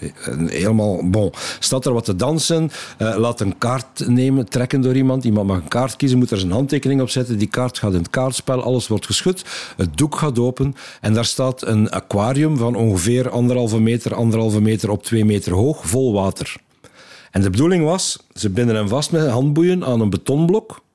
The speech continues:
Hij moest ondersteboven in die aquarium duiken, ontsnappen voor hij verzoop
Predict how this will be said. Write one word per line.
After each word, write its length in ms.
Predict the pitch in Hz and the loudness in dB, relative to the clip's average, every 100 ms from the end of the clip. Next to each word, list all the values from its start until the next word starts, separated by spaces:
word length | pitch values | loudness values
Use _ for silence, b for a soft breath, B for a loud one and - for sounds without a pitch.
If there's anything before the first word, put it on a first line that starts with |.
| _ B B B B | _ B B B B
Hij 160 | B 117 | B 2
moest 380 | 156 151 - - | 2 2 -4 -8
ondersteboven 920 | - 170 175 - 147 127 156 143 120 - | 0 2 2 2 0 2 2 2 0 -2
in 280 | 135 143 127 | 2 4 4
die 220 | 110 113 | 4 2
aquarium 580 | 95 - 110 135 170 160 | -2 -2 0 2 2 2
duiken, 460 | 165 185 190 196 185 B B B | 2 0 0 -2 -4 B B B
ontsnappen 800 | - 117 - 131 135 139 107 82 - _ _ _ _ _ | -2 0 2 2 0 0 0 -2 -6 _ _ _ _ _
voor 220 | - 110 104 | -2 2 2
hij 100 | 90 | 2
verzoop 560 | 87 - - 156 180 | 0 0 2 0 0